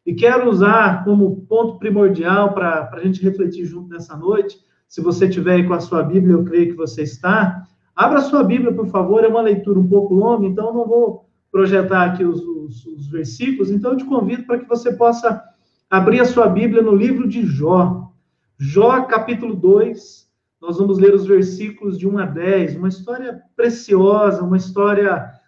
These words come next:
desafiadora, uma história que, de um personagem bíblico que,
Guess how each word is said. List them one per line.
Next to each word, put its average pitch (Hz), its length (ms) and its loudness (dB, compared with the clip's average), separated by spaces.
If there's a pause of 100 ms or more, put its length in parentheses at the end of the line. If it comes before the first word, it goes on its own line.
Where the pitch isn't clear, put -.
desafiadora, 202 1120 2
uma 190 180 -2
história 226 460 0
que, 233 440 -10 (640)
de 202 100 -2
um 220 100 -4
personagem 220 720 0
bíblico 262 880 0
que, 247 480 -8